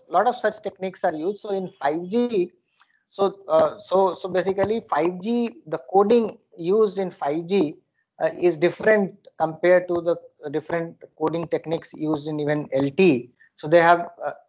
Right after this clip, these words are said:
so, so, so there are two problems. So if you use, uh, uh, I mean, in a coding where is the overhead increases. So coding is what? So coding is basically you add additional bits so that when you decode, you are able to recover it. So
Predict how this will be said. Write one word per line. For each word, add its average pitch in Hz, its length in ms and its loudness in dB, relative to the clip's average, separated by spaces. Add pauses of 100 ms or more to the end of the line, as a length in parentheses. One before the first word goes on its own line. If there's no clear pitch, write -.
(120)
so, 202 240 -2
so, 190 280 -8
so - 180 -6
there 202 280 -2
are 240 140 0
two 277 240 2
problems. 165 500 2
So 180 100 -4
if 185 100 -6
you 214 240 -2
use, 240 220 -4 (520)
uh, 170 340 4 (1080)
uh, 80 160 -10 (440)
I 151 80 -8
mean, 185 140 0
in 185 160 0
a 196 60 2
coding 226 540 2
where 220 200 2
is 220 280 -4
the 175 180 -2
overhead 208 500 0
increases. 175 600 -6
So - 60 -20
coding 262 360 0
is 220 140 -4
what? 180 320 -2
So - 80 -20
coding 214 380 -6
is 226 100 -6
basically 190 460 -8
you 214 160 -4
add 180 340 2 (380)
additional 180 480 -2
bits 185 300 -4
so 185 100 -4
that 175 180 0
when 170 140 -8
you 170 80 -8
decode, 180 400 -6
you 180 80 -2
are 175 100 0
able 165 240 -4
to 208 240 -6 (400)
recover 165 440 0
it. 127 240 -6
So 208 340 -2